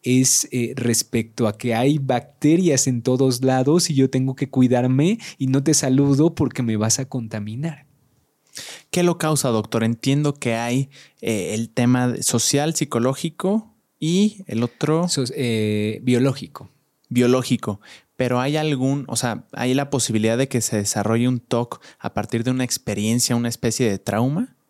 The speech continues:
Speaker 2: ¿O no va así?
Speaker 1: Sí, sí. La parte más importante sería la carga genética. Em, hay, sobre todo relacionado al toc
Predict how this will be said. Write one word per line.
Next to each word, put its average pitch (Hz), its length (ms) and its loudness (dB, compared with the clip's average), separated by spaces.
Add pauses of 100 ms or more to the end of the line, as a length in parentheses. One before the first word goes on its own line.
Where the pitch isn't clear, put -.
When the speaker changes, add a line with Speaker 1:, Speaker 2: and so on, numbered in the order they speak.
Speaker 2:
¿O 113 100 0
no 110 180 4
va 113 120 0
así? - 360 -6 (120)
Speaker 1:
Sí, 151 180 2
sí. 143 320 -2 (800)
La 147 240 0
parte 190 240 -2
más 190 200 2
importante 165 520 0
sería 147 640 2
la 135 200 0
carga 147 300 0
genética. 151 880 -2 (720)
Em, 113 920 -4 (400)
hay, 170 600 0
sobre 135 340 2
todo 165 420 2
relacionado 147 600 0
al 147 200 -2
toc 165 420 -2